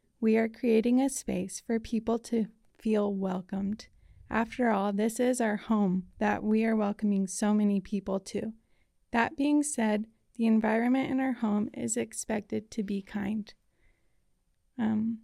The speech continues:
there is a lot of negative that goes on in this world. There's a lot of people who lack the support of others. There are a lot of people who do not feel confident in themselves.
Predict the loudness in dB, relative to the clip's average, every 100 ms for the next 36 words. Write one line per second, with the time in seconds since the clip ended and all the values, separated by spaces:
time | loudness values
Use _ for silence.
0 | _ 0 2 2 0 -10 -6 -2 0 0
1 | -2 0 0 0 0 -2 -2 -4 -6 -6
2 | -4 -4 0 0 2 2 0 -2 -4 -4
3 | -4 _ -6 -2 0 0 0 -4 -6 -4
4 | -2 -2 0 -2 -4 _ -6 -2 -2 -6
5 | _ _ -8 -4 -4 -2 -2 0 -2 -2
6 | -2 -2 -2 -4 -8 -14 _ _ _ _
7 | -4 0 2 2 0 0 -2 -6 -8 -4
8 | -4 0 0 2 0 0 -4 -4 -4 -4
9 | -4 -4 -2 -4 -2 0 0 0 -2 -4
10 | -6 -8